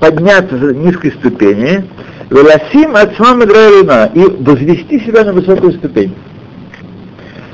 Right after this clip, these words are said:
Бегиднех Лахем Зман Лудавар, и отмерил им время, определённое для этого. К Моше Шаалах Матой Лина,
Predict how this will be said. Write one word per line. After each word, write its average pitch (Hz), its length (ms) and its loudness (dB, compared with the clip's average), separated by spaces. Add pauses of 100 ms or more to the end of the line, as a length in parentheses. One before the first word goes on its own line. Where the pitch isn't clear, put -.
(180)
Бегиднех 165 720 2
Лахем 190 460 4
Зман 196 320 2
Лудавар, 139 540 2 (640)
и 147 60 2
отмерил 220 600 4
им 202 300 0
время, 147 600 2
определённое 110 720 0
для 107 280 2
этого. 92 380 0 (1800)
К 123 60 -10
Моше 208 360 2
Шаалах 175 960 0
Матой 185 380 2
Лина, 131 640 2